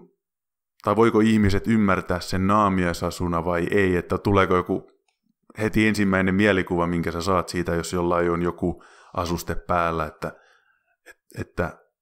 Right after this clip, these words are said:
onko se, niin kuin, ironisesti päällä vai ei, että näin, niin kuin, ollaan aikaisemmassa jaksossa käytiin tätä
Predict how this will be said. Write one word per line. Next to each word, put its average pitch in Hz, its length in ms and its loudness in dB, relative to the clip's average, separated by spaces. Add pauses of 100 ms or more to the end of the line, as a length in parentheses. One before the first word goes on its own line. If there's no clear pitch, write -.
(220)
onko 98 280 0
se, 92 220 -4 (760)
niin 87 120 -10
kuin, 85 360 -6
ironisesti 98 680 0
päällä 87 460 -2
vai 87 220 2
ei, 87 260 2
että 78 300 -8 (120)
näin, 87 260 -8
niin 82 80 -8
kuin, 82 160 -6
ollaan 85 260 -6 (1300)
aikaisemmassa 107 580 2
jaksossa 101 420 0
käytiin 95 400 0
tätä 95 300 -2